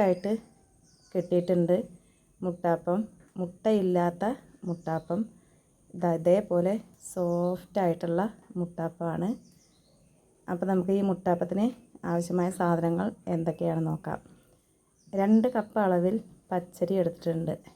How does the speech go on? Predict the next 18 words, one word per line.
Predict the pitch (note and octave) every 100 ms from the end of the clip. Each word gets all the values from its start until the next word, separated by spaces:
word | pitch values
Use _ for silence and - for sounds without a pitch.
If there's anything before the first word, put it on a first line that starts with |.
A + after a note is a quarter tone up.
| _ -
രണ്ട് | F3 F#3 F#3+ A3
കപ്പ് | G#3 G#3+ G#3+
അളവിൻ്റെ | F#3+ F3 F3+ F3+ G#3+ D4+ - _ _ _ -
കാര്യമാണ് | F#3+ F3+ F3 F3+ G3+
പറയുന്നത്. | A#3 F3 E3 E3+ E3 - - _ _ _ _ _ - G3
ആദ്യം | G3+ G#3 A3+
നമുക്ക് | G3 F3+ G3
അരി | F3+ G3 A#3+ - _ - F#3
നന്നായി | F3+ F3+ F3 F#3+ C#4 - - _ -
വൃത്തിയാക്കി | F#3 - - F#3 F3 G#3+
കഴുകിയെടുക്കാം. | G3+ F3 E3+ F3 E3+ E3+ E3+ - - - - - - -
രണ്ടോ | F#3 F3+ G3+
മൂന്നോ | G3+ F3+ F#3+
പ്രാവശ്യം | F#3+ F3 E3+ G3 A3 - - - -
കഴുകിയെടുക്കേണ്ടതുണ്ട്. | E3+ F3 E3+ E3+ E3+ E3+ E3+ F3 E3+ E3 G#3 - - - - - - - F#3
എന്നിട്ട് | F#3 F#3 G3
വേണം | F3 F3+ B3 - - - F3+
വെള്ളത്തിൽ | F3 F3 E3+ F#3+